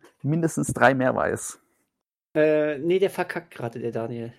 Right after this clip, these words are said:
Speaker 2: Und die ganze Community steht mit der, ähm, Heugabel dann da und sagt sich, „Ey,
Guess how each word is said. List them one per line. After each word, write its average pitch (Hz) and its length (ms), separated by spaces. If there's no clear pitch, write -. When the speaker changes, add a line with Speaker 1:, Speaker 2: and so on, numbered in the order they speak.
Speaker 2:
Und 151 140
die 143 60
ganze 175 280
Community 175 800
steht 170 280
mit 160 100
der, 143 320
ähm, 131 220
Heugabel 127 440
dann 117 160
da 127 180
und 123 160
sagt 123 200
sich, 131 140
„Ey, 180 1080